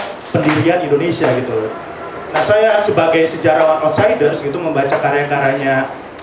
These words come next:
apa, eh, Peter mengenai Soekarno, dia kan tidak hanya menulis satu kan, tapi empat buku tentang Soekarno.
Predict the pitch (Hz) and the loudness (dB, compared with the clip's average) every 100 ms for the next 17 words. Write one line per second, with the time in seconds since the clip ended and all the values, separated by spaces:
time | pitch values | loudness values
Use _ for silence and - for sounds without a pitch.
0 | - - - 170 180 - - - - 135 | -10 -6 0 2 2 0 -4 -8 0 2
1 | 135 190 - 156 160 147 143 143 139 139 | 2 0 0 2 4 2 -2 0 0 0
2 | 143 135 165 165 - 139 - - - - | -2 -2 0 2 2 2 0 -2 -8 -2
3 | - 269 220 180 170 175 165 165 165 214 | 2 4 4 4 2 2 2 4 4 4
4 | 214 208 202 - - - - 190 208 - | 4 4 2 2 2 2 2 2 4 4
5 | - - - - 143 156 170 156 139 131 | 4 0 -6 -8 -4 -2 -2 0 0 0